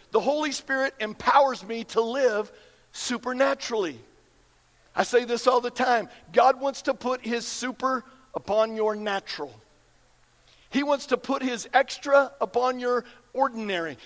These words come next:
so that it becomes extraordinary. Listen, if you wanna, if you wanna operate in the flesh and in yourself, knock yourself out.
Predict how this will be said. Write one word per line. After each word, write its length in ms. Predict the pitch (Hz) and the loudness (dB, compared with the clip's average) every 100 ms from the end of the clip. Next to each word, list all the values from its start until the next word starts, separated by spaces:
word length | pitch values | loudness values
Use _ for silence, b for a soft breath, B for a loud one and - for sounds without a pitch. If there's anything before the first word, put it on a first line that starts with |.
| B | B
so 200 | - 247 | -4 -2
that 160 | 240 | 0
it 80 | 240 | -4
becomes 520 | 240 - 233 233 226 B B - | -6 -2 0 0 -6 B B -12
extraordinary. 920 | - - 262 269 240 208 160 135 123 B B - | -10 -10 -4 -4 -2 -2 -4 -6 -12 B B -4
Listen, 300 | 151 254 - b b | -2 -4 -6 b b
if 160 | 220 - | -6 -2
you 100 | 311 | 0
wanna, 460 | 330 311 302 269 - - | 4 4 2 -4 -6 -10
if 100 | 190 | -6
you 80 | 302 | 0
wanna 180 | 320 - | 0 4
operate 480 | 277 269 277 269 262 | 2 4 2 2 -2
in 260 | 269 269 247 | -4 -2 -2
the 80 | 247 | -6
flesh 480 | 226 269 269 - - | 2 4 4 2 -6
and 140 | 233 | -6
in 120 | 247 | -4
yourself, 600 | 247 220 - 254 247 247 - _ _ _ | -4 -6 2 2 2 -2 -10 _ _ _
knock 180 | 208 240 | -2 -2
yourself 320 | 226 220 208 | -2 0 0
out. 220 | 190 139 | 0 -4